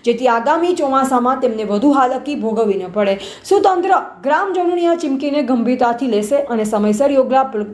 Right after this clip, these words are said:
પગલાં ભરશે, તે જોવું રહ્યું. એવા ભૂપેન્દ્રસિંહ બારિયા, ભારતની અસ્મિતા, દાહોદ.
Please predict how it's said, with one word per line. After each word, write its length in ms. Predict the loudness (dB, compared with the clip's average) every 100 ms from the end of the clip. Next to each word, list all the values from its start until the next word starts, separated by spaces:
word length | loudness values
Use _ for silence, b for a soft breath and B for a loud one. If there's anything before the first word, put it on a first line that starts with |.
| -8
પગલાં 360 | -6 0 2 2
ભરશે, 360 | -2 -2 -2
તે 200 | 0 0
જોવું 220 | 0 -2
રહ્યું. 240 | 0 -2 -4 -10 B B
એવા 180 | 0 2
ભૂપેન્દ્રસિંહ 600 | 0 0 0 2 0 2
બારિયા, 320 | 2 2 2 0
ભારતની 420 | 0 -2 -2 -4
અસ્મિતા, 420 | -4 -2 0 0
દાહોદ. 460 | 0 -2 -2 -2